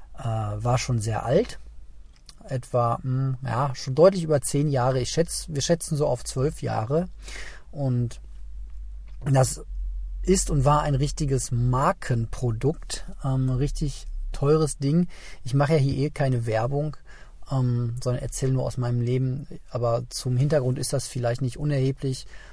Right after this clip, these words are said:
Ähm, das war, nee, nee, nee, wir machen mal keine Marken heute. Ähm,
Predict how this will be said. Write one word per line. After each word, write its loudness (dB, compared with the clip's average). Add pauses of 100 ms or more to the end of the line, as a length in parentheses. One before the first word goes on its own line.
(240)
Ähm, 0
das -4
war, -2 (440)
nee, -2 (500)
nee, 0 (540)
nee, -2 (180)
wir 0
machen 6
mal 2
keine 2
Marken -4
heute. -6 (540)
Ähm, 2